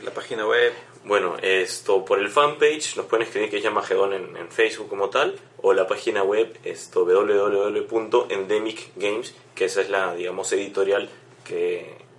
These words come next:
Speaker 2: hemos creado con unos socios, y este es el primero de, esperemos, muchos por, por venir. Y bueno, esta preventa te incluye ya el envío. Tú simplemente dejas tus datos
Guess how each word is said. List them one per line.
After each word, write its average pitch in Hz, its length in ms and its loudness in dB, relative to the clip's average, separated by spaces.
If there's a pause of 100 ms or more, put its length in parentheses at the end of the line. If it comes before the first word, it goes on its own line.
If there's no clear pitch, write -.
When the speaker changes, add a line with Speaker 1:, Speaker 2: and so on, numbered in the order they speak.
Speaker 2:
hemos 95 300 -6
creado 92 360 4
con 85 240 -6
unos 98 220 -6
socios, - 380 -2 (840)
y 95 160 -4
este 92 160 -2
es - 80 -6
el 92 100 -6
primero 92 380 0
de, 87 140 0 (160)
esperemos, 95 640 -2 (260)
muchos 104 360 -2
por, 90 320 -2
por 92 220 -2
venir. 113 300 -2 (540)
Y - 80 -2
bueno, 165 200 4
esta 135 200 -2
preventa 117 680 4
te 101 100 2
incluye 107 720 0
ya 98 220 4
el 95 100 2
envío. 92 340 -4 (280)
Tú 98 100 -6
simplemente 98 360 -2
dejas 104 200 -2
tus 135 140 -4
datos 139 400 0